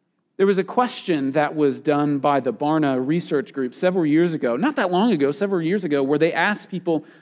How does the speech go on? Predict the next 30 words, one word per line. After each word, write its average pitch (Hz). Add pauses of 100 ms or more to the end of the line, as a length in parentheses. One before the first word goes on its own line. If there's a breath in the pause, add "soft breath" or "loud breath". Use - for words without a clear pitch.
this 190
specific 214
question, 165 (100)
more 165
than 202
two 220
thousand 208
people 170
this 135
specific 190
question, 147 (300 soft breath)
and 139
the 143
results 151
are 156
alarming. 147
They 123
asked 190
people, 110
"When 139
Jesus 202
lived 180
on 165
earth, 127 (380 soft breath)
Jesus 190
was 147
human 226
and 208
committed 196
sins. 123